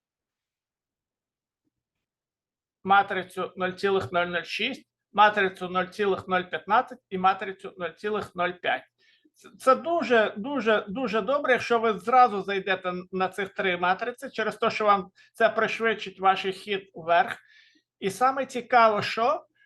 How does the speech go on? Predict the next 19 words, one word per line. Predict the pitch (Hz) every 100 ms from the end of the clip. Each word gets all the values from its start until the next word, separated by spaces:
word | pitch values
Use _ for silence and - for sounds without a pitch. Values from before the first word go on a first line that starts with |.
| _
що | - 226 233
ви, | 285 240
вклавши | - 196 226 226 - 214
нуль | 208
цілих | 202 247 220 -
нуль | 208
нуль | 196 180
п'ять | 180 214 262 277 - - _ _
і | -
заробивши | 180 233 254 254 262 - 214
нуль | 214 196
тридцять | - 214 190 190 170
три, | - 247 226 - _ _ -
ви | 208 254
отримуєте | - 208 240 247 247 226 196 196
від | 185 185 -
компанії | 170 - 214 285 294 202
оцей | 180 - 190
квадратик | 175 180 165 190 277 285 - -